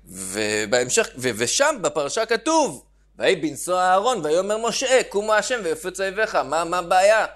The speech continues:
לכתוב את ה-, את הפסוקים כאן? הנה, אה, כתוב שכמעט שנה אחרי קבלת התורה, אה, נעלה הענן מעל המשכן, ומכיוון שאהרון התחיל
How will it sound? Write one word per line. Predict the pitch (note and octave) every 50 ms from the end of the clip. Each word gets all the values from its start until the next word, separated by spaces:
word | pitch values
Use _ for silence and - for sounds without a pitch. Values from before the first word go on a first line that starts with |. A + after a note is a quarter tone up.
| - -
לכתוב | D3 C#3 - - G3+ G3+ F3
את | F3+ F3 F3+
ה-, | E3+ E3+ E3 E3 E3 D#3+ D#3+ - - -
את | C#3+ -
הפסוקים | D#3 - - - E3 E3+ G#3 G3+ F#3 E3+
כאן? | - E3 D3 D3+ D#3 D3+ - _ _ _ -
הנה, | - C#4 D4 C#4 A3+ D#3 - - - - - _ - -
אה, | B2 B2+ A#2+ -
כתוב | D3 D3 - C#4 A#3+ E3+ C3 - - -
שכמעט | - - - E3 D3 C3+ B2+ - - - - - F3+ G3 A#3+ B3 - -
שנה | - F#3+ F3+ G3 G3 E3+
אחרי | C#3 - E3+ F3+
קבלת | F3 E3 C3+ D3 D#3+ E3 - E3
התורה, | D#3 - E3 D3 A2+ A2 G#2+ A2 - - _ _ - - - - _ _ - _ - - - - - - - _ _ _ _ - -
אה, | C#3+ C#3+ D3+
נעלה | E3 F3 F#3 F3+ F#3 G3 G#3+ A3+ A3+ A3 G#3 G3 F#3 - - B2
הענן | D3 F#3 F3+ F3 E3+ F3+ G#3 G#3+ G#3 F#3+ F3 D3+ C3+ A#2 A2 - _ _ _ _ _ _ _ _ _ _ _ _ _ _ - -
מעל | C3+ D3 D#3 E3+ F3+ F#3
המשכן, | F3+ F3+ E3+ - - - C#3+ A#2+ G#2+ A2 A2 - - _ _ _ _ _ _
ומכיוון | G2+ G2+ A#2 B2 C#3 C#3 C3 - - D3 C3+ F3+ G#3 G#3 G#3 G3+ F#3+ F#3 F3 E3+ D#3
שאהרון | C3+ - D3+ C#3 C3+ C3 B2+ B2+ B2 B2 A#2+ A#2+ A#2 A#2 A#2+ - _ _ - A#2 C3 C3+ C3+ C3+ C#3 F3+ A3 G#3 E3+ C3 A2+ G2+ - _ _ _ _ _ _ _ _ _ _ _ _ _ _ _ _ - - -
התחיל | - - - G3 G3 F#3+ E3 C#3